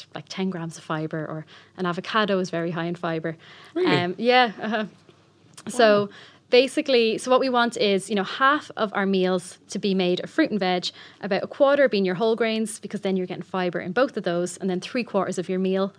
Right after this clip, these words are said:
Speaker 1: is plants, and I would call that a plant-based diet.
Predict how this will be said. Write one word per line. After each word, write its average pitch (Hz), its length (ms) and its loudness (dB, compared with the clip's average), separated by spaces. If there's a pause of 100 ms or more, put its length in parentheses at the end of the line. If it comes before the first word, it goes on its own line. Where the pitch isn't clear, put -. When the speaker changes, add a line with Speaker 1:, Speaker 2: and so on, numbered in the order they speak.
Speaker 1:
is 202 100 -10
plants, 269 460 -2 (340)
and 202 180 -2
I 196 120 0
would 190 140 -4
call 180 180 -4
that - 120 -6
a - 40 -14
plant-based 160 420 -6
diet. 202 360 -2